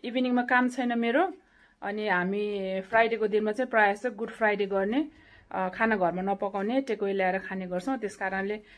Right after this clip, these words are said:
म चाहिँ आज खाना पकाउन छुट्टी, नो खाना पकाउने। त्यही भएर अब <laughs> भ्लग बनाउन लाएको छु तपाईँहरूको लागि है। अनि विकेन्ड पनि अफ, अनि विकेन्ड पनि रिल्याक्स।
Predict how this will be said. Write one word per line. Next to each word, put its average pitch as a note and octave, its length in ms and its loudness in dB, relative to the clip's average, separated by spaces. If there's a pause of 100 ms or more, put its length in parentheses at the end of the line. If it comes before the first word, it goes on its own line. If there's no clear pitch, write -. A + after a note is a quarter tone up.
(160)
म G#3 120 -2
चाहिँ G#3+ 200 4
आज A3+ 460 6
खाना A#3+ 200 2
पकाउन A#3 400 2
छुट्टी, G3 800 -2 (300)
नो A3+ 320 2
खाना C4 280 2
पकाउने। B3+ 520 2 (460)
त्यही G#3+ 160 -2
भएर F#3 160 6
अब G3 340 2 (240)
<laughs> F#3+ 380 -2 (300)
भ्लग G3+ 260 6
बनाउन G3+ 400 6
लाएको G3 360 8
छु A3+ 140 -2
तपाईँहरूको G3 460 4
लागि G3 340 2
है। A3 240 4 (500)
अनि G#3 320 0
विकेन्ड A#3 400 2
पनि A#3 160 0
अफ, D4+ 280 6 (480)
अनि G3+ 220 -4
विकेन्ड G#3+ 340 -2
पनि A3+ 120 -2
रिल्याक्स। A3 480 4